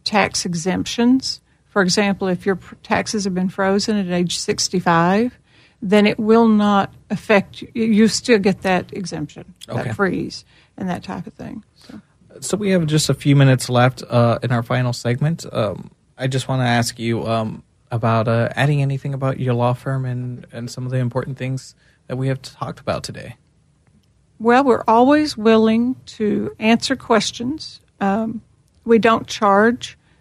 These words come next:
Speaker 1: for people just asking us questions. The only time that we charge for anything is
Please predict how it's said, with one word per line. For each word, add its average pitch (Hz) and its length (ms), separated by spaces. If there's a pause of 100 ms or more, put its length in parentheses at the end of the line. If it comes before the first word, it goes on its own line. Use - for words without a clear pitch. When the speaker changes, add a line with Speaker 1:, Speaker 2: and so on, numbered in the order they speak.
Speaker 1:
for 196 420
people 190 680
just 190 260
asking 208 460
us 185 160
questions. 285 840 (340)
The 220 80
only 220 240
time 214 320
that 214 140
we 214 120
charge 202 540
for - 220
anything 185 640
is 202 600